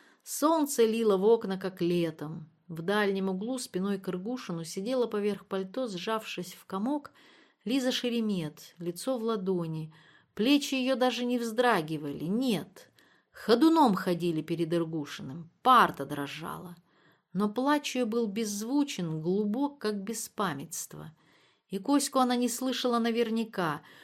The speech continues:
Коська стоял рядом, протягивая к ней руку, но не касаясь, словно боялся сделать ей ещё больно, даже простым касанием.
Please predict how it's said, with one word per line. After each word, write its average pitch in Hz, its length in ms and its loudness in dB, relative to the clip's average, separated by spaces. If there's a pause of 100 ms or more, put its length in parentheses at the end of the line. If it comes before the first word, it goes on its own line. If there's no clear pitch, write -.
(180)
Коська 240 340 4
стоял 247 400 6
рядом, 254 360 6
протягивая 220 720 4
к 208 80 -10
ней 220 260 4
руку, 277 340 4
но 202 100 4
не 208 160 4
касаясь, 226 640 2
словно 220 320 2
боялся 240 540 4
сделать 233 580 0
ей 240 220 0
ещё 233 340 -2
больно, 190 600 2 (320)
даже 190 240 2
простым 220 400 0
касанием. 160 840 -4